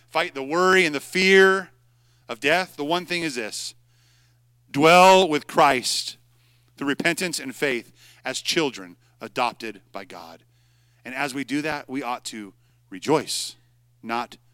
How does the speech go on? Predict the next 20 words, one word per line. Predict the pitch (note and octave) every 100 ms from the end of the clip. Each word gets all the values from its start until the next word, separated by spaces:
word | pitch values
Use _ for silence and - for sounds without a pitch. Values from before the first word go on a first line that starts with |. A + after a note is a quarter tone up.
| _
be | A2+
afraid. | G2+ G2 E2 _ _ _ _ _ _ _ _ _ _ _ _ _ _ - -
Number | D#3+
two, | E3 A#3+ D3 - _ _ _ _ _ _ _ _ _ _ _ _
what, | - G#3+ F#3
what | F#3
else | A#3 A3
do | D#3+
we, |
we | E3
worry | E3+ G#3
about | G#3+ F#3+ D3
death? | G3+ G#3+ F#3+
What, | F3 F#3+ F#3
what | G#3+
else | A#3+
do | F#3
we | E3
worry | D3+ C#3+
about? | B2+ G2+